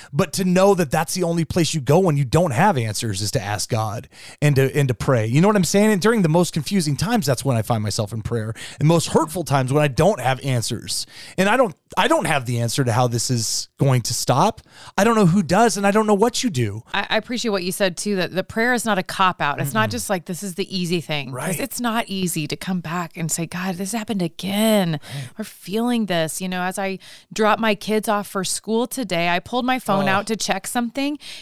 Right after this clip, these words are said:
Speaker 2: and they were out of the s-, the
Speaker 1: Ugh.
Speaker 2: door so fast. I, I always, like, stop and cheesily, you know, cheesy say, "I love you, have a good
Speaker 1: Right.
Speaker 2: day, love you all," you know, whatever, give me a
Speaker 1: Yeah.
Speaker 2: kiss. And they were out of the car so fast today in that second that I picked up my phone and they were gone. And I had this moment where I was
Speaker 1: Oh.
Speaker 2: like,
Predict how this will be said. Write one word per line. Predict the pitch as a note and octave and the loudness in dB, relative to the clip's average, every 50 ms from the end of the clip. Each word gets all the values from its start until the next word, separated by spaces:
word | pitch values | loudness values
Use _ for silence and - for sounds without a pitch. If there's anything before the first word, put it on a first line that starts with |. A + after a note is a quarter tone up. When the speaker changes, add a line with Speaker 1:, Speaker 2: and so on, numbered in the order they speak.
| - - | -4 0
Speaker 2:
and | - A3 A3+ | 2 2 4
they | B3+ C4+ | 4 4
were | C#4 D4 - | 4 2 2
out | G3+ A3+ A3+ | 4 2 2
of | A#3+ | 2
the | A3 C#4+ | 2 0
s-, | C4+ - - - | -2 -2 -6 -8
the | - G3 A#3 | -2 -2 0
Speaker 1:
Ugh. | G#3+ | 2
Speaker 2:
door | A#3 A3 G#3+ G#3+ G#3 | 4 4 4 4 4
so | - - - A3+ G#3 G#3 A3+ | 2 -2 2 2 2 2 2
fast. | A3+ - - G#3 F3+ D3 - - D#3+ - - - - - - | -2 -2 -2 0 0 0 -2 -4 -6 -10 -12 -12 -12 -4 0
I, | G#3+ C#4 C4 B3 D4 | 0 0 2 2 0
I | D#4+ - | 2 4
always, | C4+ C4+ C#4 C#4+ C4+ C4 G#3 | 4 4 6 4 4 2 2
like, | A#3 G#3+ G#3 G#3 | 2 0 0 0
stop | - - A#3 G3+ G3+ G3+ G#3 G3+ G3+ | -2 0 2 2 4 4 2 2 2
and | G3+ F#3 F#3+ F#3 | 0 0 0 -2
cheesily, | - - - A#3+ A#3 A#3 G3+ G3 G#3 A3 A3 A3 G#3+ | -4 -2 0 2 2 2 0 0 2 2 2 2 2
you | - A#3+ A3+ | 0 2 2
know, | G#3 G3+ G3 G#3+ | 4 4 2 2
cheesy | G#3 - A#3+ A3+ A3+ G#3 A3 G#3+ G#3+ | -2 -2 -2 -2 -2 -2 -2 -2 -4
say, | - - G#3+ G3+ | -2 0 0 0
"I | G3 G#3 | 0 0
love | A#3+ C#4+ C#4 C4+ B3+ | 0 -2 -4 -4 -4
you, | C#4+ C4+ C4+ | -6 -2 -2
have | C#4 C4 B3+ | -2 -2 -2
a | C4+ | -6
good | - C#4+ D4 | -6 -6 -2
Speaker 1:
Right. | C#4+ | 0
Speaker 2:
day, | C#4 C4+ C4 B3+ B3 B3 B3 | 0 0 0 0 0 -2 -2
love | B3+ C4+ C4+ C4+ | 0 -2 -2 -2
you | C#4 C4+ C4 C#4 | -2 -2 0 2
all," | C4+ C4 C4 B3+ C4 C4 | 2 2 2 0 0 -2
you | B3+ D3+ A3+ G3 | -4 -4 -4 -4
know, | F3 E3+ F3 | -4 -4 -2
whatever, | F#3 G3+ G#3 F#3 F3+ F3 E3+ F#3 F#3 | 0 0 0 0 0 -2 -4 -6 -6
give | G3 C4+ C4+ | -4 -4 -2
me | C4 | -2
a | C4+ | -2
Speaker 1:
Yeah. | B3+ | -2
Speaker 2:
kiss. | - C4 A#3+ A#3 B3 A#3+ - - - - - - - - - - - - - - - _ _ - | -4 -4 -2 -2 -4 -4 -8 -16 -20 -20 -20 -20 -20 -20 -20 -20 -20 -20 -20 -20 -20 _ _ -4
And | A#3 A3+ A3 G#3+ G3+ - - | 0 0 0 0 -2 -6 -2
they | F#3 A#3 B3+ C4 | 0 0 0 2
were | C4+ C#4 - - | 0 0 0 0
out | A3 A#3+ | 0 -2
of | A3+ | -2
the | C4 | -4
car | - - A#3+ B3 A3+ | -6 -4 -4 -4 -4
so | G3 - - A#3 B3 | -4 -4 -2 -2 -2
fast | B3 - - F#3 F#3 G#3 A3+ - - | -2 -2 -2 0 0 0 -2 -4 -6
today | - C#4+ C#4 C#4 C#4+ D4+ D#4 - | -6 -2 0 0 0 0 0 -2
in | A#3+ A#3 | 0 0
that | A#3 G#3+ - - | 0 -2 -2 -2
second | - - G#3 G#3 - B3 A3+ | 0 0 0 0 -2 -4 -2
that | A3+ | -2
I | G#3 G3+ | -2 0
picked | - G#3+ G3+ - - | 0 -2 -4 -2 -2
up | G#3+ - | -2 -2
my | - G#3 G3+ | 0 -2 -2
phone | G3+ - - F3 F3 F#3 G#3 A3 | -2 -4 -4 -4 -2 -2 -2 -2
and | - G#3 G#3 | 0 0 0
they | G#3+ | 0
were | G3 G3+ F#3+ | 0 -2 -2
gone. | E3 - E3+ F3+ G3+ A3+ A3 | -4 -4 -4 -2 -2 -2 -2
And | G3 F#3 | -2 -2
I | F3+ F3+ | -2 -4
had | D#3+ F#3+ G#3+ F#3+ | -4 -4 -4 -4
this | G3+ G3 - | -4 -4 -4
moment | F#3 F3+ G3 G#3 A3 - | -4 -2 -2 -2 -2 -4
where | F#3 F3 | -4 -4
I | F3 | -4
was | F3+ F3+ F3+ | -4 -4 -2
Speaker 1:
Oh. | F#3+ | -2
Speaker 2:
like, | F3+ E3+ - - - | -2 -2 -4 -8 -18